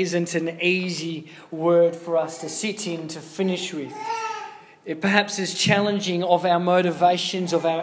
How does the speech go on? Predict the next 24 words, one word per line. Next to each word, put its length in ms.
actions, 1000
of 100
the 100
purpose 480
that 140
we 80
live 320
by, 420
and 160
perhaps 440
a 60
challenge 680
to 80
do 300
more 240
than 260
just 320
believe, 640
to 120
make 320
sure 600
that 280
it 240
is 200